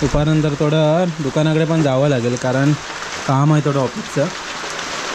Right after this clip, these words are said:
आणि हा असा रिमझिम रिमझिम पाऊस पडतो ना, तो पटकन जात नाही,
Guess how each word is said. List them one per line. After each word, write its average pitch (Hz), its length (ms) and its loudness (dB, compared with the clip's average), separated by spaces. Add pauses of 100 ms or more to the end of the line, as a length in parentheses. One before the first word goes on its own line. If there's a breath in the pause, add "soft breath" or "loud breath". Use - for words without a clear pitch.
(320)
आणि 131 100 6
हा 147 160 4
असा 165 200 2
रिमझिम 170 380 4
रिमझिम 196 240 6
पाऊस 185 260 4
पडतो 196 300 2
ना, 196 140 4
तो 185 60 4
पटकन 180 380 2
जात 151 260 2
नाही, 143 160 2